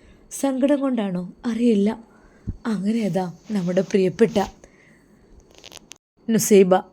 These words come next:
ഷമ്മാസിൻ്റെ ഇണയാവുകയാണ്. അവളുടെ തോഴിമാരെല്ലാവരും പറഞ്ഞു, "എടി നിക്കാഹ് നടക്കാണ് ട്ടോ." ഉം. അവൾ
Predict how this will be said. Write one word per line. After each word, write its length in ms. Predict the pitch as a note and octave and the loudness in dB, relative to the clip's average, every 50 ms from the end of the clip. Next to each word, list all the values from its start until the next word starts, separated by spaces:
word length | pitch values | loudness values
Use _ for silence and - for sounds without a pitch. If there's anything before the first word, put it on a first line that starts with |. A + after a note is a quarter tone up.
| _ - | _ -10
ഷമ്മാസിൻ്റെ 760 | - - - A#3 G3+ G#3 G#3+ A#3 A3+ G#3+ - C4 A#3 A3 G3+ F#3+ - - - - - | -6 -2 -2 0 0 0 0 0 0 0 0 0 2 4 2 2 0 -4 -12 -8 -4
ഇണയാവുകയാണ്. 920 | A#3+ A3 G#3+ B3 C4 A3+ F#3 F3+ F#3 F3 E3 A3 A3+ F#3+ F3 F3 F3+ F#3+ G3+ - - - - - - _ _ _ _ _ _ _ _ _ _ - - | -2 0 0 2 2 2 2 0 0 0 4 4 4 4 4 2 2 0 0 -2 -4 -12 -20 -20 -20 _ _ _ _ _ _ _ _ _ _ -14 -6
അവളുടെ 420 | - A#3 A3 G3+ G3+ G3+ F#3+ G#3+ A3 G#3+ | -2 0 2 4 2 4 4 2 2 4
തോഴിമാരെല്ലാവരും 840 | A#3+ G#3+ F3+ F3 F3 F#3 F#3+ G3+ G#3+ A#3 A#3+ G#3 F#3+ F#3 F#3+ G3 G3 F#3+ | 4 2 4 4 2 0 0 0 2 2 2 0 0 0 -2 -2 -2 -2
പറഞ്ഞു, 300 | F#3+ F3+ F3+ F3 F3+ F#3+ - - | -2 -2 -2 -2 -4 -6 -4 -2
"എടി 280 | A#3 G#3+ F3 E3 F#3+ G#3+ C4+ C4+ - - - - - - | -2 -2 0 0 -2 -2 -4 -6 -12 -20 -20 -16 -10 -6
നിക്കാഹ് 520 | A3 G3 - - - G#3 G3 D#3 E3 B3 C4+ - - A#3+ | -6 -6 -6 -8 -8 -6 -6 -4 -4 -4 -4 -6 -6 -8
നടക്കാണ് 500 | A#3 G#3 F3+ G3 - - B3+ B3 A#3 A3 | -6 -4 -6 -6 -4 -4 -4 -2 -2 -4
ട്ടോ." 160 | - - G#3 F#3 E3+ D#3 D#3+ - - | -2 -2 -2 -2 -2 -6 -8 -8 -6
ഉം. 160 | A#3 C4 D#4+ E4 - - - - - - - - - - - - - A3+ | -6 -6 -6 -8 -12 -20 -20 -20 -20 -20 -20 -20 -20 -20 -20 -12 -4 -2
അവൾ 160 | A#3+ A#3 A#3 | 0 0 -2